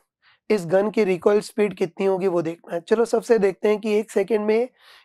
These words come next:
कितनी bullet को fire कर चुका होगा, वो देखना है। दोस्त, तुम common से बताओ कि, अ, तो ये common से बताओ कि वन एटी bullet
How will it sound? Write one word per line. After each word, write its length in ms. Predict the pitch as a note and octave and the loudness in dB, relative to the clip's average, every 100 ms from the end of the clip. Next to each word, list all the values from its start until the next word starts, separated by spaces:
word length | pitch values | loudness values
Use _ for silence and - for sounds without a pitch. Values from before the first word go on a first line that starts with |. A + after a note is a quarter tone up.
| _ | _
कितनी 300 | G3+ - A#3+ | -4 0 0
bullet 320 | G3+ G3+ G#3+ | 2 2 2
को 100 | - | 0
fire 300 | G#3+ F#3 G3+ | 2 2 0
कर 200 | G#3+ G3 | 0 -2
चुका 280 | G3 G#3 G3+ | 0 0 2
होगा, 220 | G3+ G3 | 2 4
वो 100 | G3+ | 2
देखना 300 | G3 G3+ G3 | 2 0 -2
है। 120 | G3 G3+ _ _ _ _ _ _ | -6 -8 _ _ _ _ _ _
दोस्त, 160 | A#3+ A#3+ | 0 0
तुम 140 | B3 A#3+ - | -2 -4 -2
common 300 | F#3+ G3 A3 | 0 2 2
से 160 | A#3+ | 2
बताओ 340 | A3 G3+ G#3 G#3 | 2 2 2 2
कि, 160 | A3 C4 _ _ _ _ _ _ - | -2 -10 _ _ _ _ _ _ -2
अ, 40 | |
तो 1400 | F3+ F3+ - _ _ _ _ _ _ _ _ _ _ B3 | 0 0 -4 _ _ _ _ _ _ _ _ _ _ -2
ये 40 | |
common 320 | C4 G3+ G3+ A3+ | 2 2 4 2
से 120 | A#3+ | 2
बताओ 280 | G#3+ G#3+ G3+ | 2 2 2
कि 100 | G#3 | 0
वन 260 | E3 G3+ | 2 4
एटी 240 | A3 F#3 A3 | 2 2 2
bullet 360 | F3+ F#3+ A3 | 2 2 0